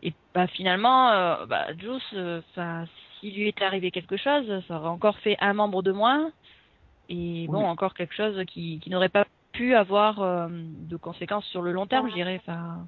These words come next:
Speaker 3: En fait,
Speaker 2: Enfin, un membre de
Speaker 3: bizarrement,
Speaker 2: moins, mais
Speaker 3: j'aime
Speaker 2: bon, au final, euh, là, euh, ils sont, ils sont pas encore tous là, mais à part, euh, Pailly, à moins qu'il revienne de, de croisière, euh,
Speaker 3: Mm.
Speaker 2: à la, euh,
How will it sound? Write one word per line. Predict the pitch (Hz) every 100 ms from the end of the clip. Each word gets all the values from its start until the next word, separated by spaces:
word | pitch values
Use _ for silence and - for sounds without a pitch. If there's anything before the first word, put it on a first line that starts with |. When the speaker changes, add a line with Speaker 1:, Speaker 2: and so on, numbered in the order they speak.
| 175 _ _ -
Speaker 3:
En | 247
fait, | - 392
Speaker 2:
Enfin, | -
un |
membre | - 247
de | 254
Speaker 3:
bizarrement, | 117
Speaker 2:
moins, | 165
mais | 147 120
Speaker 3:
j'aime | 110
Speaker 2:
bon, | 139 123 123
au |
final, | - 147 139
euh, | 127 - - _ _ _ 131
là, | 127 135 120
euh, | 113 117 113 113 117 -
ils | - -
sont, | - - -
ils |
sont | -
pas | 123
encore | 120 120
tous | - - -
là, | 208
mais | 135 117 117 120 127 - _ _ -
à | 135
part, | 117 117
euh, | 113 113 _
Pailly, | 120 120 135 139
à | 113
moins | 117 117
qu'il | 120
revienne | 117 120
de, | 117 -
de | 123
croisière, | - 117 240 220 - _ _ _ _ _
euh, | - 113 110 117
Speaker 3:
Mm. | 233 247 - -
Speaker 2:
à |
la, | 127
euh, | 123 -